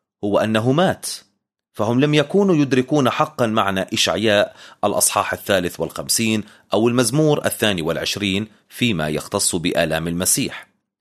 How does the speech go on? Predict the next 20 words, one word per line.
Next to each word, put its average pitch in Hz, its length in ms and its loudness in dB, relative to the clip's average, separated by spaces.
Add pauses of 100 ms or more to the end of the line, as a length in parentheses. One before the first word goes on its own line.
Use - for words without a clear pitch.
(380)
وهم 120 260 0
لم 135 120 2
يكونوا 196 420 2
يفهمون 160 560 2
أنه 127 380 0
ينبغي 135 440 2
للمسيح 110 600 0
أن 101 100 -4
يموت، 92 560 -4 (540)
لذا 127 300 2
كانوا 156 420 0
يلاقون 101 680 0
صعوبة 95 640 0
بالغة 95 920 2 (160)
في 113 220 -4
قبول 143 480 2 (220)
أن 127 200 0
يسوع 85 600 0
هو 87 180 -2
المسيح. 78 720 -4